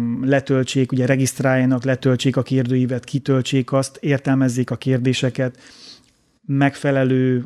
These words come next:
ö, válaszokat elhelyezzék ahhoz, hogy érvényes legyen a kérdőív, elküldjék. Ö,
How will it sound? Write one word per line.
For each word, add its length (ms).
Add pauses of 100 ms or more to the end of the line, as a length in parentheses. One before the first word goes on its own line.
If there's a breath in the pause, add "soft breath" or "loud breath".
ö, 300 (140)
válaszokat 760
elhelyezzék 640
ahhoz, 280
hogy 200
érvényes 580
legyen 240
a 80
kérdőív, 580 (300 loud breath)
elküldjék. 840 (1080)
Ö, 420